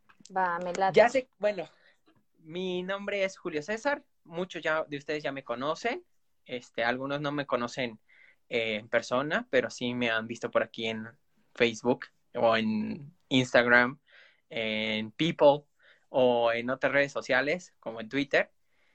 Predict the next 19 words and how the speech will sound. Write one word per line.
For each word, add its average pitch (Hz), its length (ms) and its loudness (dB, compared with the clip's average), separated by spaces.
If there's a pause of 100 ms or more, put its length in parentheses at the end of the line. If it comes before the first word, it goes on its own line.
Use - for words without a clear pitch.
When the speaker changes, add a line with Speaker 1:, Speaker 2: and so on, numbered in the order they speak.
(260)
Speaker 2:
Eh, 113 480 -4 (440)
tengo 135 240 2
treinta 120 280 -4
y 117 120 -4
un 123 140 -2
años, 170 500 -2 (140)
este, 120 320 -10
soy 123 180 4
diseñador, 127 680 2 (160)
community 127 480 -6
manager 185 680 0
y 165 800 -4 (440)
actualmente 123 600 -4
estoy 127 240 -6
como, 123 840 0 (600)
eh, 113 380 -2
social 143 520 2
media 175 540 2
y 113 720 -8